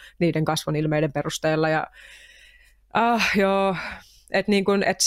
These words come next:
et mä oon nyt hyvin, hyvin m-, maijasoturimaisesti seison sen kannalla, että, että nää rajoitukset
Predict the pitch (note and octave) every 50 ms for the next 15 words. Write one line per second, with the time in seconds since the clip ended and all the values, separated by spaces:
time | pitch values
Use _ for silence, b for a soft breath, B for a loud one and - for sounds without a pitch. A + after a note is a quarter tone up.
0 | - - F3 - F#3+ G3+ A3 G#3+ G3 G#3+ B3 C4 B3+ A#3 A3+ A3 A3 - - F#3+
1 | G#3+ A#3+ G3+ A3 G3+ F#3 F#3 F3+ D#3 - - F#3+ A#3 A#3+ G#3+ A#3 G#3 G3 F#3 -
2 | B B B B B B - G3+ F#3+ - - - F#3+ G3 G#3 G#3+ G#3 G3 F#3+ F3+
3 | - F#3 - F#3 F3+ F3+ F3+ F3 F3 F3 F3+ F3 - F3+ - - G3+ F#3+ F#3 F#3
4 | F#3 F3 E3+ E3+ F#3 F3+ F3 E3 - F#3+ F#3+ F#3 F3+ F3 E3+ E3 E3 E3 - -
5 | - E3+ - - _ - E3+ E3 - - _ _ _ _ _ _ _ _ - F3
6 | - F#3 F3+ F#3 F#3 F#3 F#3 F3+ F3 E3+ - - _ _ _ - - F#3 G3+ G#3
7 | G#3 G3 F#3 - F#3 F3 F3 - - F#3 E3+ - - -